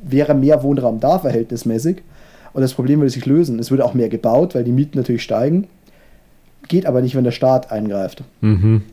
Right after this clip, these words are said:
Speaker 1: Und so macht der Staat das Problem, das er bekämpfen will, immer, immer, immer schlimmer.
Speaker 2: Ist ja nicht nur an der Stelle so, es ist ja eigentlich fast in, in allen Aspekten, <laughs> in denen der Staat eingreift, so. Äh, aber das ist ein anderes Thema.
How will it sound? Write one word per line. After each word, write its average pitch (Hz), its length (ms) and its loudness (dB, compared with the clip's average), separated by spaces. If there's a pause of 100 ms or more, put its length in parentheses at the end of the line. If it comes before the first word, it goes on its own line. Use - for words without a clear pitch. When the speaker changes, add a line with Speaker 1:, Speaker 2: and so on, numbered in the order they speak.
(1200)
Speaker 1:
Und 123 80 -6
so 143 100 2
macht 160 220 2
der 143 80 0
Staat 160 480 0 (320)
das 135 120 -10
Problem, 131 260 0
das 170 120 0
er 127 60 -8
bekämpfen 147 500 -2
will, 147 240 0 (200)
immer, 180 280 2
immer, 170 220 2
immer 147 220 0
schlimmer. 147 300 0 (640)
Speaker 2:
Ist - 120 -4
ja 127 80 4
nicht 123 160 2
nur 120 80 4
an 110 80 2
der 110 160 4
Stelle 104 260 2
so, 101 480 2
es 101 120 -2
ist - 80 -4
ja 104 140 4
eigentlich 98 340 2
fast - 280 -2
in, 101 300 2
in 98 140 0
allen 107 260 2
Aspekten, 101 640 0 (280)
<laughs> - 220 4
in 135 240 2
denen 156 160 0
der 123 120 4
Staat 113 300 4
eingreift, 107 600 2
so. 113 180 2 (480)
Äh, 135 60 0
aber 135 340 4
das 139 140 -2
ist 139 100 -2
ein 156 60 2
anderes 135 400 2
Thema. 127 240 2